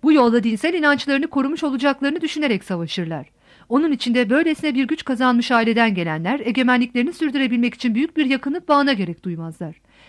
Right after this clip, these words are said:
Neden ki onlara boyun eğmek Tanrı'nın yazıp gerekli kıldığı bir ödev olmuştur insanlar için. Değişmez ve tersi düşünülmez bir ödev. Bundan ötürü imamlık, dipnot, halifelik, devlet başkanlığı konusu temel inançlardan söz edilirken sona, dipnot,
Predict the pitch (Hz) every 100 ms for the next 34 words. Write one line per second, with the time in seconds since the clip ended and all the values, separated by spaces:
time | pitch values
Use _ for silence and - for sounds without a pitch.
0 | - 233 233 262 370 330 302 285 247 254
1 | 247 196 180 180 277 - 254 233 240 349
2 | 311 262 277 254 247 240 330 294 254 285
3 | 302 262 277 214 175 165 - 170 170 190
4 | 170 170 165 - 165 _ _ _ _ -
5 | _ - 254 240 269 339 311 302 285 262
6 | 311 269 269 269 262 254 180 170 160 170
7 | - _ _ - - 269 302 403 370 330
8 | 294 226 214 190 190 - - 226 - 190
9 | 233 - 214 202 208 202 - 190 208 208
10 | 156 151 175 160 165 170 - 208 170 -
11 | 285 - - - 294 403 339 311 302 302
12 | 302 311 339 277 269 277 269 254 202 190
13 | 226 185 180 311 _ - 226 - 190 262
14 | _